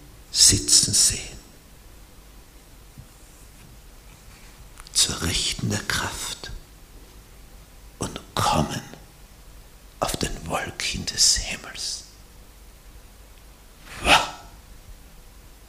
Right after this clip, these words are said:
Also deutlicher kannst du es nicht mehr formulieren.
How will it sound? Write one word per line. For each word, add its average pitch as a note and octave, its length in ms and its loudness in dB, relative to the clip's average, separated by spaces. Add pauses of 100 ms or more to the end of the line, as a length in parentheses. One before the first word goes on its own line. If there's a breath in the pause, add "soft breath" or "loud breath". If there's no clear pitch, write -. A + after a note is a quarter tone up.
(800)
Also - 280 8 (140)
deutlicher A2 540 8
kannst G#2 320 8
du - 20 6
es - 80 6
nicht B2+ 220 4
mehr B2 100 4
formulieren. C3 500 -2